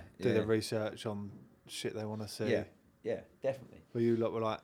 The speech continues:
Speaker 1: "Let's just go Australia."
Speaker 2: Yeah.
Speaker 1: Start there.
Speaker 2: Yeah. It was mad. Like, and I think because we didn't care and we thought we were proper lads,
Speaker 1: Yeah.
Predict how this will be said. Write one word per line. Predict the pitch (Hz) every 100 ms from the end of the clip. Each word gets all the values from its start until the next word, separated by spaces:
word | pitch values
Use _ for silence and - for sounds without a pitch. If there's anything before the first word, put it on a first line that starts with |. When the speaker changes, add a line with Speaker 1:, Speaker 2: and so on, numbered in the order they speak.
| -
Speaker 1:
"Let's | 123
just | - 104 -
go | 113
Australia." | 110 - 127 101 95 - - - 113
Speaker 2:
Yeah. | 127
Speaker 1:
Start | 117 101
there. | 117 110 101 - - - _ - -
Speaker 2:
Yeah. | 113 - - - - - - - - -
It | 110
was | 101
mad. | 107 85 71 - -
Like, | 117 117 -
and | 82 123 120 - -
I | 123
think | 135 117
because | 113 127 107
we | 110
didn't | 104 98
care | 117 104 87 90 - _ _ _ _ _ _ _ _ _ _ _
and | 90
we | 87 87
thought | - 95 73
we | 85
were | 85
proper | - 82 87
lads, | 85 76 78 - -
Speaker 1:
Yeah. | 127 104